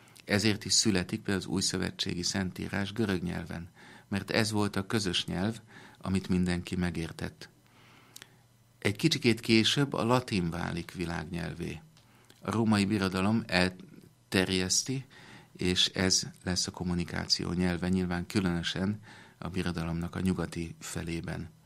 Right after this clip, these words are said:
Valamilyen értelemben Közép-Európában a német is betöltött ilyen szerepet, Magyarországon is nagyon sokáig dominált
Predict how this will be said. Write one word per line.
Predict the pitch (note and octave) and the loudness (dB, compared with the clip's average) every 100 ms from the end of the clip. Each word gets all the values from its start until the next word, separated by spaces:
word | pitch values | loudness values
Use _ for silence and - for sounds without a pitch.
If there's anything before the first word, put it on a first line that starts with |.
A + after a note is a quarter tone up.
| - - - - - - - | -20 -20 -20 -20 -20 -20 -6
Valamilyen | G#2 D3 F3 C3+ A#2 | 6 8 10 10 8
értelemben | B2 A2 G2+ F#2 F#2 G#2+ G#2+ - - | 6 4 4 6 6 4 2 -6 -10
Közép-Európában | - C3 G#2+ G2+ F#2+ F#2 F#2 F2+ F#2+ G#2 G#2+ | 2 4 4 2 0 2 0 0 -2 0 2
a | A2 | 2
német | A#2 A#2+ F#2 E2 - | 4 4 4 2 -2
is | F2 - - - - - | -4 -4 -8 -20 -20 -18
betöltött | - F#2 - E2+ E2 D#2+ - | 0 0 2 -2 -2 -6 -6
ilyen | E2+ E2+ | -6 -2
szerepet, | - F#2+ G2 G#2 G2+ | -2 -2 -2 -4 0
Magyarországon | G#2+ G2+ F2+ F2+ F#2+ F#2 F#2+ | 0 0 0 0 0 0 0
is | G#2 | -2
nagyon | - F#2+ F2 | 0 0 0
sokáig | - - F2+ F2+ | -4 -6 -4 -4
dominált | F#2+ F#2 E2 E2+ F2+ G#2+ | -2 -2 -2 -4 -4 -6